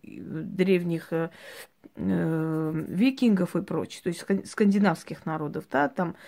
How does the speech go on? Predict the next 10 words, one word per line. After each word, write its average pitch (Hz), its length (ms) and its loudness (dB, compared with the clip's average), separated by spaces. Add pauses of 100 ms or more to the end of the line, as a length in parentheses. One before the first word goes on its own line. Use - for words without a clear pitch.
(280)
ирландцев 202 640 4 (140)
и 156 680 0
германцев 180 920 2
и 170 40 0
так 170 220 -2
далее. 165 240 -8 (800)
И 196 80 6
если 240 320 8
вы 233 240 8
обращаетесь 214 920 2